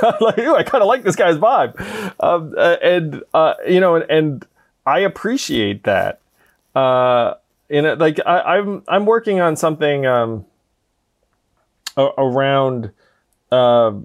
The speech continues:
the mistrust, um, and, and a lot of it is well-founded, frankly. And,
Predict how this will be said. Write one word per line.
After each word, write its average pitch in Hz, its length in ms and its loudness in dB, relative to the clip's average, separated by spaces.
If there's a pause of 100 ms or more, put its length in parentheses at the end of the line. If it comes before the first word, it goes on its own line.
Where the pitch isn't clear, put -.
(140)
the 131 160 -2
mistrust, 123 840 -2 (600)
um, 117 380 0 (100)
and, 139 520 -2
and 151 280 0
a 151 80 0
lot 170 200 2
of 156 80 0
it 139 300 0
is 131 580 -2
well-founded, 127 1120 -2
frankly. 98 720 -8
And, 135 160 -6